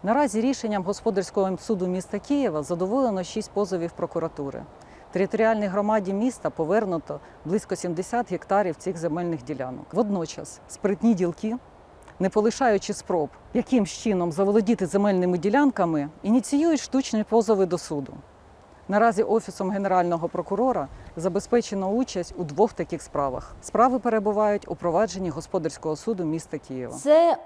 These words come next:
Speaker 2: унікальний музей, який налічує в своїй колекції понад триста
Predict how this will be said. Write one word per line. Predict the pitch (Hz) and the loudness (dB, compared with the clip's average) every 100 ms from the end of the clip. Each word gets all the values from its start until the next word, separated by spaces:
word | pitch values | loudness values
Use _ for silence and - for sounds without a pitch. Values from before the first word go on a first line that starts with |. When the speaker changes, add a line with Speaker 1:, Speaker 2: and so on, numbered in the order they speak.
| - | -2
Speaker 2:
унікальний | 254 277 285 311 294 262 214 202 170 - | -2 -2 -2 2 4 2 0 -6 -8 -10
музей, | 220 233 233 - 262 339 381 - _ _ _ _ - 202 | -6 -4 -4 -4 -2 -2 -8 -14 _ _ _ _ -20 -12
який | 240 233 233 - 302 320 320 302 214 | -8 -8 -10 -8 -4 -4 -4 -8 -4
налічує | 226 247 277 285 - 226 214 | -2 -2 -4 -8 -6 -6 -8
в | |
своїй | 214 214 226 240 | -12 -12 -10 -10
колекції | 214 208 208 302 - - 311 302 | -10 -8 -6 -8 -10 -8 -8 -8
понад | - 247 233 202 - _ - | -8 -2 -2 -4 -10 _ -8
триста | 208 208 208 - 320 | -4 -4 -4 -4 -4